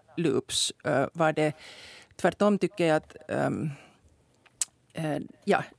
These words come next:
det borde åtminstone inte vara fördelaktigt att vänta längre, och man kan ju justera de här utbetalningarna, och sen fi-, kan det hända att efter en, att man fryser den, den individuella raten efter en, efter en viss ålder för att stödja,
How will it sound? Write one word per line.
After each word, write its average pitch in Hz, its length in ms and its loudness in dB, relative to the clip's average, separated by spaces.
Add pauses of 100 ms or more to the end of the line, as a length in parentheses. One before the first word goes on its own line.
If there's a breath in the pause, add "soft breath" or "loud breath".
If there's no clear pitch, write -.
(100)
det 196 120 2
borde 185 240 4
åtminstone 196 440 0
inte 165 220 -2
vara 147 360 2
fördelaktigt - 600 -2
att - 180 -4
vänta - 280 -6
längre, - 280 -2
och 123 60 2
man 170 140 0
kan 170 140 0
ju 170 100 0
justera 156 400 0
de - 140 -2
här 131 200 2
utbetalningarna, 120 680 -4
och 175 100 2
sen 190 280 2 (100)
fi-, - 140 -6
kan 180 200 0
det 170 60 0
hända 180 280 2
att 151 120 -2
efter 147 240 -6
en, 131 280 -4
att 170 100 -4
man 185 120 0
fryser 147 420 -2
den, 175 220 -4 (140)
den 170 180 0
individuella - 520 -2
raten - 360 -4
efter - 260 -4
en, 123 180 -4
efter - 260 -8
en - 100 -2
viss - 200 -6
ålder - 320 -4
för 151 200 -2
att - 180 -4 (460 loud breath)
stödja, 151 600 0